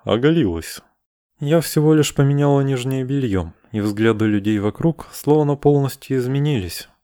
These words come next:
В такие моменты я даже переставала злиться от своего писательского бессилия.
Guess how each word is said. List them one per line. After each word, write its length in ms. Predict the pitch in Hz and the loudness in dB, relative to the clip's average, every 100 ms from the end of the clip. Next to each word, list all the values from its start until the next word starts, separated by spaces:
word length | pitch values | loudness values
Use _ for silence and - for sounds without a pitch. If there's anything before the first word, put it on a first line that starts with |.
| _ _ | _ _
В 80 | - | -2
такие 360 | 107 98 104 | -2 0 0
моменты 460 | 104 101 110 143 143 | 0 -2 -2 0 4
я 100 | 135 | 4
даже 260 | 127 123 120 | 4 2 0
переставала 720 | - 113 - - 123 131 135 | -4 -6 -4 0 4 4 4
злиться 400 | 107 113 - 143 | 2 -4 0 0
от 140 | 131 | 0
своего 420 | - 127 123 117 | -2 0 2 0
писательского 880 | 101 - 107 110 104 101 - - 107 | -2 -8 -4 -2 -2 -4 -6 -2 -2
бессилия. 640 | 107 110 - 127 101 92 | -2 -8 -4 -2 0 -2